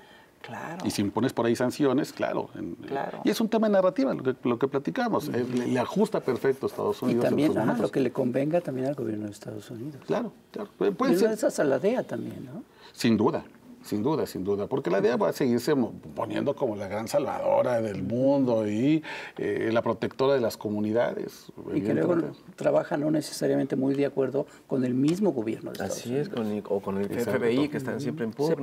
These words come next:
Speaker 1: pelean
Speaker 4: ¿eh?
Speaker 1: en la
Speaker 2: Sí.
Speaker 1: cia.
Speaker 4: Qué bárbaro.
Speaker 2: Sí, sí, es
Speaker 4: Se,
Speaker 2: una
Speaker 4: se
Speaker 2: locura.
Speaker 4: pelean los recursos, se pelean los aplausos, las medallas y todo
Speaker 2: Claro.
Speaker 4: esto.
Speaker 2: Ahora
Speaker 1: Es el
Speaker 2: fíjate.
Speaker 1: mismo mercado.
Speaker 4: Pues sí.
Speaker 2: Claro.
Speaker 3: Y además la dea <clears throat> tiene ahí, el, se enojó con lo de Cienfuegos.
Speaker 2: Sí,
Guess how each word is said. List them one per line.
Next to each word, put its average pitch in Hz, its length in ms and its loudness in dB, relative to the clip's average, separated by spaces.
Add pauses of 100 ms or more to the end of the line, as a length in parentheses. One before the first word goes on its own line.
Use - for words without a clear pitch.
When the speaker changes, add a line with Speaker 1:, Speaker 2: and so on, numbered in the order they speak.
Speaker 1:
pelean - 340 0
Speaker 4:
¿eh? - 80 2
Speaker 1:
en 196 60 2
la 190 80 2
Speaker 2:
Sí. 143 80 2
Speaker 1:
cia. - 440 -2
Speaker 4:
Qué 151 120 -2
bárbaro. 165 400 -4
Speaker 2:
Sí, 202 180 2
sí, 180 160 0
es 185 140 0
Speaker 4:
Se, - 60 -2
Speaker 2:
una 170 120 -2
Speaker 4:
se 165 40 2
Speaker 2:
locura. 151 60 0 (120)
Speaker 4:
pelean 156 160 2
los 139 80 0
recursos, 131 480 -4
se 113 100 -6
pelean 110 580 -4 (300)
los 104 160 -4
aplausos, 110 500 -2
las 98 160 -4
medallas 95 600 -4
y - 60 -18
todo - 20 -20
Speaker 2:
Claro. 123 320 0
Speaker 4:
esto. 90 140 -6 (640)
Speaker 2:
Ahora - 100 0
Speaker 1:
Es 185 60 4
el 202 80 6
Speaker 2:
fíjate. 165 160 4
Speaker 1:
mismo 190 160 4
mercado. 180 500 0 (120)
Speaker 4:
Pues 120 120 -12
sí. 104 180 -6 (140)
Speaker 2:
Claro. 117 320 2
Speaker 3:
Y 139 60 -2
además 156 260 2
la 185 120 4
dea 180 400 4
<clears throat> 147 40 -2
tiene 151 200 0
ahí, 147 440 2
el, - 220 -8 (480)
se - 120 -8
enojó - 300 0
con 165 100 2
lo 143 80 2
de 120 120 0
Cienfuegos. 127 760 -4 (800)
Speaker 2:
Sí, 113 760 -2